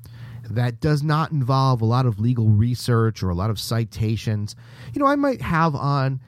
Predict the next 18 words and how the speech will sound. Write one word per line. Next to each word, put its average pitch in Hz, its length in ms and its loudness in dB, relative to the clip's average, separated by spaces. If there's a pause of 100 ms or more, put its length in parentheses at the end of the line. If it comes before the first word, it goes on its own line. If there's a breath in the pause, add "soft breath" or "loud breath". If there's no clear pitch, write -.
(160 loud breath)
something 151 540 -2
that 139 220 0 (200)
just 165 340 -2
is 160 200 -2
sort 180 240 -2
of 175 240 -6 (240)
upbeat. 117 420 -6 (540 loud breath)
You 127 80 -4
know, 135 200 0 (240)
I 135 200 2
listen 127 480 0
to 131 160 -4
all 143 200 0
sorts - 380 -4
of 139 80 -6
music, 92 400 -4
everything 131 440 -2
from 120 400 -2